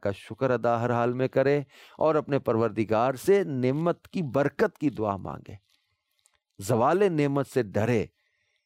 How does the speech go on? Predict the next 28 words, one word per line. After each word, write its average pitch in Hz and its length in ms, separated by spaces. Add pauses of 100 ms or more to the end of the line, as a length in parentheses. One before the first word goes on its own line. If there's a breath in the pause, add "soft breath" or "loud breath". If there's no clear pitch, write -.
(120)
ایمان 147 500
چھن 147 260
جاتے 107 360
ہیں، 92 100
کتنے 185 400
لوگ 147 360
ہیں 143 80
جن 113 260
کے 127 200 (320 loud breath)
آخری 113 480
وقت - 300
میں 120 240 (120)
برا 117 240
خاتمے 113 540
کی 101 160
وجہ 98 280
سے، 101 200 (500 soft breath)
گناہوں 135 340
کی 120 140
وجہ 104 340
سے - 140
ان 107 80
پر 131 100
پکڑ 123 440
آ 90 100
گئی، 90 200
ایمان 127 460
برباد 104 380